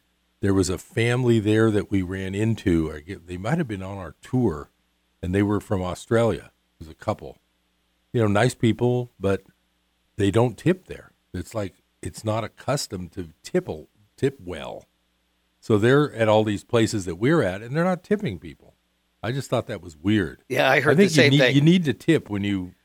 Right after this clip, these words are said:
Speaker 1: are going places.
Speaker 2: I would think so.
Speaker 1: Yeah.
Speaker 2: I,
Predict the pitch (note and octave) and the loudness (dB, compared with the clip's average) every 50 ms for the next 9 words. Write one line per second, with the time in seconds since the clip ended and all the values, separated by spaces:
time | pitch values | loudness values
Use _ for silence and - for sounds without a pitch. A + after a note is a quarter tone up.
0 | _ _ _ - G#2 G2 F#2+ E2 E2+ G#2+ A#2 D3+ D#3 B2 F2+ - - E2 D2+ C#2+ | _ _ _ -6 -4 -4 -4 -2 0 0 2 2 2 0 -4 -8 -12 -18 -20 -20
1 | - - - E2 F2 - - - A#3 B3 F3 D3+ B2+ - - B2+ A2+ A2+ - - | -20 -20 -20 -14 -10 -4 0 2 2 2 2 2 -2 -2 -4 -6 -6 -6 -4 0
2 | - B2+ C3+ C#3+ D#3 - D#3+ D#3 D#3 - | 2 4 4 6 6 6 6 4 0 -4